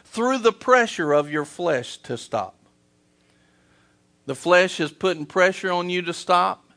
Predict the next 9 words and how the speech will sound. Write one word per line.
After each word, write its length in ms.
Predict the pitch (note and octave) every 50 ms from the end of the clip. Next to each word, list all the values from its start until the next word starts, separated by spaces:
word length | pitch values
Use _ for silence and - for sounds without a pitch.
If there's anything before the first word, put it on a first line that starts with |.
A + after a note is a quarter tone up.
| _ _ -
and 180 | C3+ C3 C3+ C3+
faith 480 | - - F#3 F#3 G3+ G#3+ A3 - - _ _ _ _ _ _ _ _
to 120 | - F3+ F3+
win 540 | F3+ F#3 G3+ F#3+ D#3+ - A#2 A#2 A#2 A#2 _ _ -
is 160 | C3+ C3+ B2+
pressing 560 | _ _ - F3 D#3 D3+ - - C#3 B2+ B2+
through 300 | - - D3 D3+ D3+ D3+
that 340 | C3+ C3 A#2+ A2+ G#2+ - A#2+
by, 360 | B2+ B2+ B2+ B2+ A#2+ A#2+